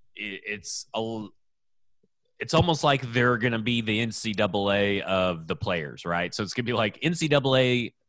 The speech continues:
is a nonprofit or whatever it's supposed to be classified as, and then there's gonna be another nonprofit for players. Um, but it's c-, probably gonna hold very little value and power at the end because that's just how the,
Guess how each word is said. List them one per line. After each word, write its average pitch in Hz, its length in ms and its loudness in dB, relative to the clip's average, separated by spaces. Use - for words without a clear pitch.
is 110 220 -4
a 104 40 -6
nonprofit 107 760 0
or 92 200 0
whatever 101 400 2
it's 98 120 -2
supposed - 320 -4
to 87 60 -10
be 92 520 -4
classified 85 580 -2
as, 85 280 0
and 90 100 -4
then 98 120 -2
there's 98 220 0
gonna 98 140 -2
be 95 160 -2
another 92 420 0
nonprofit 87 560 -2
for 67 120 -12
players. 78 580 -6
Um, 90 540 2
but 127 220 4
it's 117 280 2
c-, 123 60 -6
probably 107 340 2
gonna 104 160 0
hold 107 280 0
very 98 200 4
little 104 380 2
value 101 420 4
and 90 120 -4
power 95 520 2
at 76 220 -4
the 90 180 -2
end 110 220 0
because 90 260 -4
that's 95 220 -2
just - 220 -8
how 90 640 0
the, 87 420 0